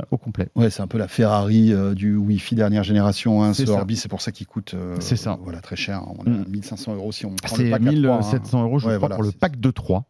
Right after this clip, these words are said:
Speaker 2: c'est ça.
Speaker 1: Euh,
Speaker 2: Il faut avoir une grande maison, mais,
Speaker 1: mais
Speaker 2: euh,
Speaker 1: ça répond,
Speaker 2: ça
Speaker 1: ça
Speaker 2: répond,
Speaker 1: répond aux
Speaker 2: ouais.
Speaker 1: besoins de couverture de portée et de débit.
Speaker 2: Le Wi-Fi sept
Speaker 1: Alors,
Speaker 2: est déjà dans les cartons.
Speaker 1: Oui. Alors, le Wi-Fi six E deux mille vingt,
Speaker 2: Hmm.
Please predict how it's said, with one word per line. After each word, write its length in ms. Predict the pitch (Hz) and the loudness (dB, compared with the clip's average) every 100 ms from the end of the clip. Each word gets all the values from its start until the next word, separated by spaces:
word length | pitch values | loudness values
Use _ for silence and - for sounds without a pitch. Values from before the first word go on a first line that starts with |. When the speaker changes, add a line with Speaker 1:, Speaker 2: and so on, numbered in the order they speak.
| - | -12
Speaker 2:
c'est 80 | |
ça. 100 | - | -4
Speaker 1:
Euh, 480 | 98 92 87 87 85 - - - - - | 0 2 0 0 -2 -4 -12 -16 -14 -8
Speaker 2:
Il 80 | |
faut 100 | - | 0
avoir 160 | 123 127 | 2 2
une 60 | 113 | 0
grande 180 | 107 | 0
maison, 360 | 107 101 143 220 - - | 2 2 2 0 -6 -4
mais, 360 | 104 104 110 113 | 0 0 0 2
Speaker 1:
mais 200 | 113 147 | 2 2
Speaker 2:
euh, 20 | |
Speaker 1:
ça 200 | - 147 | 0 -2
répond, 500 | 113 135 - 151 160 | 2 0 0 0 0
Speaker 2:
ça 160 | 123 98 | 0 0
Speaker 1:
ça 80 | |
Speaker 2:
répond, 140 | 107 117 | 2 2
Speaker 1:
répond 340 | 131 151 151 | 0 0 0
aux 40 | 117 | 0
Speaker 2:
ouais. 60 | |
Speaker 1:
besoins 540 | 104 117 107 110 127 123 | 0 -2 0 0 0 0
de 100 | 98 | -2
couverture 400 | 120 107 - 131 | -2 -4 -2 -2
de 80 | |
portée 300 | 95 92 - | -2 -4 -4
et 40 | 110 | -2
de 100 | 90 | -2
débit. 220 | 80 - _ _ _ _ _ _ _ _ | -4 -6 _ _ _ _ _ _ _ _
Speaker 2:
Le 100 | - | 0
Wi-Fi 320 | 107 123 - - | 4 4 2 -2
sept 500 | - 165 - - - _ _ - | 0 0 -4 -18 -20 _ _ -4
Speaker 1:
Alors, 220 | 120 120 98 | 0 2 2
Speaker 2:
est 80 | 113 | 4
déjà 640 | 147 170 117 175 202 - | 6 6 6 2 2 0
dans 120 | 117 110 | 2 4
les 100 | 110 | 4
cartons. 420 | 135 - 220 127 - _ 147 156 151 143 120 87 | 0 0 0 0 -4 _ -2 0 -2 -6 -4 2
Speaker 1:
Oui. 280 | 131 156 - - 135 - | 2 2 -4 -14 -12 -2
Alors, 200 | 110 113 | 0 2
le 60 | 139 | 0
Wi-Fi 260 | 160 156 | 0 0
six 280 | 135 151 - | 0 0 0
E 100 | 147 | 0
deux 140 | 107 110 | 2 2
mille 180 | 107 | 2
vingt, 180 | 101 135 - | 2 -2 -4
Speaker 2:
Hmm. 140 | 117 | -2